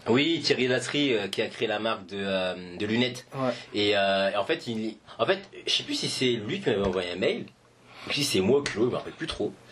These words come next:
Speaker 1: Mais je sais qu'il y a un moment donné, on était connectés, et qu'on avait dit, « Ah, les gars, moi je veux que vous shootez mes, mes paires de lunettes avec
Speaker 2: Ouais.
Speaker 1: les modèles, et cetera. »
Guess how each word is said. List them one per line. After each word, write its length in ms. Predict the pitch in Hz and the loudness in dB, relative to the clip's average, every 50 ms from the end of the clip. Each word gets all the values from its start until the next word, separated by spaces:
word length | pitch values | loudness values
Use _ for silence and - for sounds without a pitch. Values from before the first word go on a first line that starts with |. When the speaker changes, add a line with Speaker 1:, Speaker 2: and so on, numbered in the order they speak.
| - - - - - | -14 -14 -14 -6 -2
Speaker 1:
Mais 80 | - | 0
je 80 | 92 104 | 2 2
sais 220 | 98 - 208 226 | 4 4 2 4
qu'il 180 | - - 113 101 | 4 2 2 4
y 80 | 104 | 4
a 40 | 127 | 2
un 20 | 147 | 2
moment 160 | 147 139 120 | 2 2 2
donné, 240 | 98 98 101 135 156 | 0 0 2 2 2
on 80 | - | 0
était 160 | 95 - - | 0 -4 -6
connectés, 560 | - - 131 120 110 95 - - 131 175 214 - - - - - - - | -4 -2 -2 -2 -2 -4 -4 -4 -4 -4 -4 -6 -12 -20 -20 -16 -8 -6
et 80 | 202 | -6
qu'on 120 | 98 - 101 | -2 0 0
avait 140 | 98 95 | 2 2
dit, « 180 | 101 120 139 139 | 2 2 2 4
Ah, 120 | 139 143 | 4 4
les 140 | 135 113 107 | 2 0 0
gars, 340 | 95 113 131 143 147 - - _ _ _ _ | 2 2 2 0 -2 -4 -10 _ _ _ _
moi 140 | 104 110 117 | -2 0 0
je 120 | - 120 | 2 0
veux 40 | 127 | -2
que 140 | 123 120 98 | -2 -4 -6
vous 100 | 90 95 | -4 -2
shootez 460 | 95 - - 131 120 - 135 131 120 | -2 -2 -2 -4 -2 0 0 0 2
mes, 240 | 107 101 92 90 92 | 2 0 0 0 -2
mes 100 | 92 90 | -4 -4
paires 160 | - - 98 | -2 -2 -2
de 80 | 95 92 | 0 -2
lunettes 320 | 90 90 107 120 - - | -2 0 -2 -2 -2 -4
avec 200 | - - 151 143 - | -4 -2 -2 -2 -2
Speaker 2:
Ouais. 60 | - | -2
Speaker 1:
les 80 | 190 196 | -2 -2
modèles, 260 | 98 202 202 113 107 | 0 2 2 2 0
et 60 | 98 | 0
cetera. » 340 | 95 - - - 78 - | -4 -6 -6 -6 -6 -6